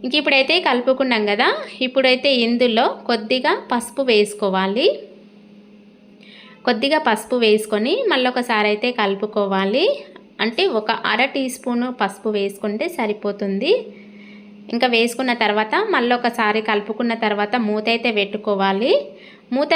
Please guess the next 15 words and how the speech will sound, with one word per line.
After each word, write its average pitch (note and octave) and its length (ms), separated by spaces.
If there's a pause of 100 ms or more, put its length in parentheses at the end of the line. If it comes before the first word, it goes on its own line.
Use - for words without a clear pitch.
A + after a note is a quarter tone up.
పెట్టుకున్న B3+ 360
తర్వాత A3 360
మళ్ళీ B3+ 320
ఒక B3+ 120
రెండు A3 260
నిమిషాలు G#3+ 380
అయితే G3+ 180
ఫ్రై A3 380
చేసుకోవాలి. G3+ 720
ఇదంతా B3 540
మంట A3+ 340
సిమ్లో B3 500
పెట్టుకొని, A3 600 (420)
ఆ, G#3 320
ఫ్రై A3+ 200